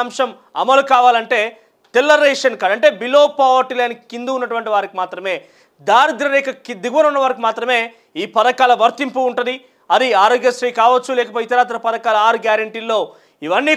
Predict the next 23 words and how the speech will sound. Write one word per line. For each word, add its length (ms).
కూడా 200
అమలు 260
కావాలంటే 500
తెల్ల 200
రేషన్ 300
కార్డే 300
ప్రమాణికం. 460
అయితే 180
ఈ 80
ఉచిత 180
గ్యాస్ 260
సిలిండర్ 340
కూడా 160
తెల్ల 140
రేషన్ 340
కార్డే 320
ప్రమాణికం 460
కాబోతుంది. 480
అది 140
ఇప్పటికే 300
మీరు 160
thumbnail 320
మీద 80